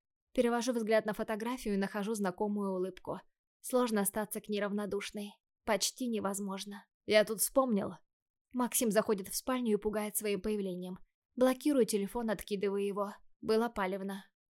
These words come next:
Взгляд парня совершает амплитуду от моих рук до упавшего телефона. «Двадцатого числа гонка у Сафина.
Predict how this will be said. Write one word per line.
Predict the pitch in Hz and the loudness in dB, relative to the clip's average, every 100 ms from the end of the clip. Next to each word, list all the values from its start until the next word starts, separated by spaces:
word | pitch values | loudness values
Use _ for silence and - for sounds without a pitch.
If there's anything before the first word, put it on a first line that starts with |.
| _ | _
Взгляд | 240 220 240 233 | -2 2 2 2
парня | 262 262 240 | 0 0 2
совершает | 202 214 202 220 214 | 2 0 -2 -2 -2
амплитуду | 208 208 202 240 214 | -2 -2 -2 0 0
от | 190 | -2
моих | 208 202 - | -2 -2 -2
рук | 240 220 | -4 0
до | 202 | 0
упавшего | 190 202 - 214 | 2 -2 -4 -6
телефона. | 208 202 196 - 170 180 185 _ _ _ _ | -4 -4 -4 -6 -6 -8 -12 _ _ _ _
«Двадцатого | 180 208 214 240 233 233 220 | 2 4 6 4 4 2 2
числа | 226 - 220 | 0 0 0
гонка | 214 214 202 202 202 | 2 0 0 -2 -2
у | 190 185 190 | -2 -4 -2
Сафина. | - 226 180 196 190 170 | 2 2 0 -8 -12 -14